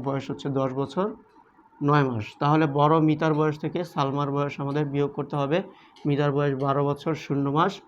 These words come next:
তার থেকে আমরা বিয়োগ করব সালমার বয়স দশ বছর নয় মাস। তাহলে বারো থেকে বিয়োগ করতে হবে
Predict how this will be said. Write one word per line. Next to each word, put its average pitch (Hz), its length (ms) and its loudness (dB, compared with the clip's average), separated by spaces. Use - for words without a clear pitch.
তার 143 160 0
থেকে 151 240 0
আমরা 147 220 2
বিয়োগ 143 240 2
করব 147 160 0
সালমার 143 420 -2
বয়স 143 240 0
দশ 135 180 0
বছর 175 280 -2
নয় 143 240 4
মাস। 117 160 -2
তাহলে 143 220 2
বারো 147 240 2
থেকে 151 160 0
বিয়োগ 147 300 2
করতে - 200 -2
হবে 147 140 0